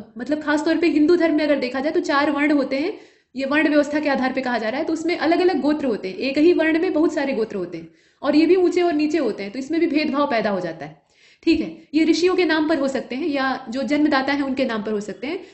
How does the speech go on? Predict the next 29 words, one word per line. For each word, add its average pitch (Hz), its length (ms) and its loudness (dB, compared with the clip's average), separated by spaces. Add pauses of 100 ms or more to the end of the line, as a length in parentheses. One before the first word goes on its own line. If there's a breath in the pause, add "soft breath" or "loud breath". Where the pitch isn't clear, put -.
तो 294 60 -10
फिलहाल 359 280 4
गोत 330 320 0
को 415 180 -2
गोत्र 294 300 0
कहा 233 160 -4
जाता 180 220 -8
है। 196 60 -6
गांव 277 160 -2
में 311 100 2
कहते 320 180 0
हैं 285 100 0
गोतिन 294 320 2
दयादिन, 247 360 2 (460 soft breath)
तो 262 60 -10
वहां 294 180 0
पे 339 100 2
जो 349 80 4
गोतिन 302 360 2
शब्द 349 260 0
है 349 140 2
वो 349 120 4
असल 339 200 0
में 330 160 0
गोत्रिन 311 400 2
से 302 120 0
निकला 202 220 -4
हुआ 160 160 -8
है। - 60 -16